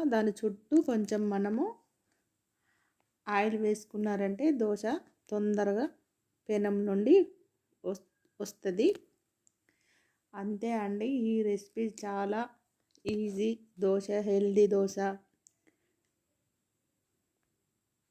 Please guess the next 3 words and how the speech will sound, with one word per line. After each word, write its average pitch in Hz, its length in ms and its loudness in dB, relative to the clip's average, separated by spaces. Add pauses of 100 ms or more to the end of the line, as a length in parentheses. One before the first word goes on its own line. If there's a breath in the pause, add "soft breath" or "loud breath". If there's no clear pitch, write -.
(1120)
పెసర 202 320 -2
దోశ. 196 280 -2 (840)
మనం 202 300 -2